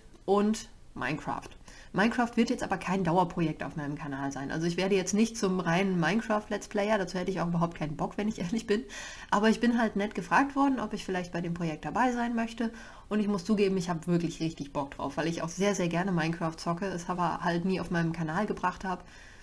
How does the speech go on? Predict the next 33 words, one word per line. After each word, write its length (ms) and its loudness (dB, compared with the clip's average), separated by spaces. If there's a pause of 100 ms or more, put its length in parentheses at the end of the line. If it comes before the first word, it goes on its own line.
(1300)
Und, 500 2
ähm, 380 0 (320)
ja, 240 6
ich 80 -6
bin 140 6
gespannt, 340 4
wie 60 6
es 80 0
sich 160 0
entwickelt. 500 -2
Wir 140 0
haben 100 4
jetzt 100 2
leider 240 2
noch 140 0
nicht 160 -2
die 60 2
Möglichkeit 440 -2
gehabt, 220 -6
es 80 -10
mal 140 -2
zusammen 340 0
zu 140 -8
zocken, 340 -2 (560)
aber, 500 2
ähm, 440 0 (760)
ich 80 -4
denke 260 4
auf 140 2
jeden 180 6
Fall, 340 4
dass, 540 -2 (1400)
ähm, 420 -6